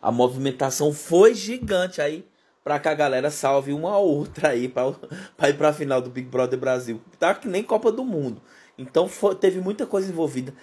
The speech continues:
Diga-se de passagem que eu acho que vai ser uma das maiores votações aí até agora da edição, hein, gente? Que loucura, né, velho? Gostoso, é gostoso de ver isso. Eu gosto desse tipo de competição.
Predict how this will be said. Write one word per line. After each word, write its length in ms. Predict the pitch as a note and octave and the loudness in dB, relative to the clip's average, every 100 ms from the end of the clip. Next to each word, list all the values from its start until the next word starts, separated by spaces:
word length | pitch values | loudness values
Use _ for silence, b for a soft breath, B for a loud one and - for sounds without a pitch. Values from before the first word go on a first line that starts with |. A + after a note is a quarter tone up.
| B - | B -6
Diga-se 300 | D3+ F#3+ - | 0 0 2
de 60 | |
passagem 380 | G3 F3 D#3+ E3+ | 0 2 0 -2
que 60 | E3+ | -2
eu 40 | |
acho 140 | E3 - | -4 -2
que 60 | |
vai 100 | E3 | -4
ser 140 | D#3+ E3 | -4 -4
uma 100 | D#3+ | -2
das 200 | D#3 D#3+ | -2 0
maiores 480 | D#3 B2+ C#3+ F#3+ | 2 4 4 2
votações 640 | F3+ F3+ F#3 F#3 C#3+ C#3+ D3+ | -4 -4 -4 -4 -6 -4 -2
aí 320 | B2 A#2+ - b b b | -2 -2 -8 b b b
até 300 | A#2 A#2+ B2+ | -2 2 2
agora 420 | D3 G#3+ C3 C3+ | 2 2 2 2
da 120 | B2+ B2+ | 0 -2
edição, 520 | C3 - C3 A2+ A2+ | -4 -8 -4 -4 -4
hein, 60 | |
gente? 280 | C#3 A#2 - | -8 -12 -14
Que 160 | _ A2 | _ -8
loucura, 640 | C3 B3 - B2+ A2+ A2 | -4 -6 -8 -2 0 2
né, 160 | B2 C#3 | 0 -4
velho? 240 | G2 G#2 - - - | -6 -10 -18 -20 -4
Gostoso, 540 | B4+ - - A#2+ A#2 | -2 0 2 2 2
é 40 | D#4 | -2
gostoso 460 | G#4 - C#3 B2+ | -4 -2 -2 -2
de 60 | A#2+ | -6
ver 180 | A2 G2 | -4 -2
isso. 300 | F#2 - - b b b b | -4 -12 -20 b b b b
Eu 100 | D#3 D3+ | 0 4
gosto 300 | F3+ D3 D3 | 4 4 -2
desse 160 | C#3 | -10
tipo 160 | C3 B2+ | -14 -16
de 60 | |
competição. 680 | C3 B2+ B2 A#2 - G#2 | -10 -4 -4 -4 -6 -8